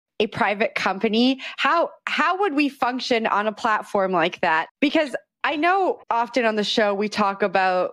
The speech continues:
things like hate speech and hate crime and child pornography and intimate images that are not yours to publish. And, you know, platforms like Twitter have set up models that prevent people from doing those things. And I think when people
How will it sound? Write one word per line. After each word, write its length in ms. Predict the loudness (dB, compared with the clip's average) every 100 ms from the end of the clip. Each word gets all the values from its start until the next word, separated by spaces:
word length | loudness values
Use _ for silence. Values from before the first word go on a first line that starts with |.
| -2
things 300 | 0 0 0
like 180 | 0 0
hate 240 | 0 -2 -2
speech 340 | 0 0 0
and 120 | -2
hate 240 | 0 0 0
crime 320 | 2 2 -2
and 120 | -6
child 360 | -2 0 0 -2
pornography 800 | 0 0 0 -4 -2 0 0 -2 _ -4
and 260 | -2 -2 -2
intimate 400 | -2 -2 0 0 0
images 540 | 0 0 2 0 0
that 280 | 0 0 -2 -2
are 120 | -2
not 280 | 0 0 0
yours 260 | 0 0
to 80 | -4
publish. 460 | -2 -2 2 0 -2 -12 _ _ _
And, 340 | 0 0 -2 -10 -14 _ _ -10 -4 0
you 140 | 2
know, 200 | 2 0
platforms 460 | -2 -2 0 0 0
like 160 | -2
Twitter 280 | 0 0 2
have 180 | 0 -2
set 240 | -2 0
up 260 | 0 0 0
models 720 | 2 4 2 2 0 0 -4
that 320 | 0 0 0 -8 _ _
prevent 540 | 0 2 0 0 -6 0
people 340 | 0 2 0
from 280 | 0 -2 0
doing 340 | 0 0 0
those 280 | 0 0 -2
things. 400 | -2 0 0 -2
And 120 | -2
I 60 | 0
think 180 | 0 0
when 160 | -2
people 440 | 0 0 2 0